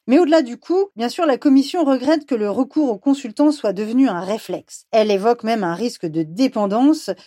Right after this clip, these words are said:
de l'administration à l'égard des cabinets de conseil. Or, l'utilité de certaines missions est parfois contestable, hein. Deux exemples, cette mission facturée cinq cent mille euros par McKinsey pour préparer un colloque sur le futur de l'enseignement, où quelques documents ont finalement été exploités.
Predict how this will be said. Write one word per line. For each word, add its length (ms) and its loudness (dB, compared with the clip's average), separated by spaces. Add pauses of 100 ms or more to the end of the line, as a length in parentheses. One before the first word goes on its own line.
(120)
de 80 -2
l'administration 840 0
à 60 0
l'égard 340 0
des 140 -4
cabinets 460 -2
de 60 -20
conseil. 600 -4 (200)
Or, 340 2 (100)
l'utilité 600 -4
de 60 -14
certaines 300 -4
missions 340 -2
est 80 0
parfois 320 -2
contestable, 720 -2
hein. 80 -4
Deux 240 -6
exemples, 540 2 (380)
cette 220 -4
mission 360 0
facturée 440 -2
cinq 200 -6
cent 180 -4
mille 160 -4
euros 260 4
par 200 -2
McKinsey 540 -2
pour 180 -8
préparer 340 -6
un 140 -6
colloque 460 -4 (260)
sur 160 -2
le 80 2
futur 400 -4
de 80 0
l'enseignement, 680 0 (360)
où 340 2
quelques 240 2
documents 640 0
ont 100 -10
finalement 540 -2
été 380 -2
exploités. 640 -4